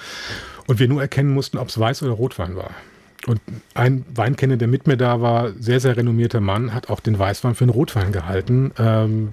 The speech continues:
weil in dem Moment, die hatten natürlich auch einen, einen, einen Weißwein reingeschenkt, der auch tatsächlich Tannine hatte und so. Also man konnte das, äh, durchaus denken.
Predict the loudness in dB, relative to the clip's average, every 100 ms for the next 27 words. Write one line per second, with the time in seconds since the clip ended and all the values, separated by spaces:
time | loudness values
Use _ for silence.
0 | -8 -2 0 0 -4 -2 0 2 2 0
1 | -2 -4 -2 -2 -2 -2 0 -2 -6 -6
2 | -2 0 -2 -6 -16 -14 -14 -8 -2 0
3 | 0 0 -2 -4 -6 _ -4 -2 0 -2
4 | -2 -2 -2 -2 -4 -6 -8 -6 -2 -4
5 | -2 -6 -6 -6 0 4 4 2 -2 -6
6 | -8 -6 -6 -4 -4 -4 -4 -2 -2 -2
7 | -4 -6 -10 -16 -4 -4 0 0 0 -6
8 | -2 0 2 2 0